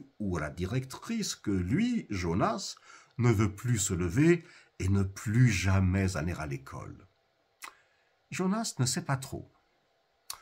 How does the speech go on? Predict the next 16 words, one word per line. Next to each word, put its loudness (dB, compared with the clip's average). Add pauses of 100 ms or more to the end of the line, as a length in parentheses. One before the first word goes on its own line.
(420)
Bon, 6
dit 0
Bon -2
Papa, -2 (440)
dans 6
ce 2
cas, 2
euh, -4 (120)
je 6
dirai 4
ce -2
que 2
je 6
veux. 2 (840)
Et 4
là-dessus, 0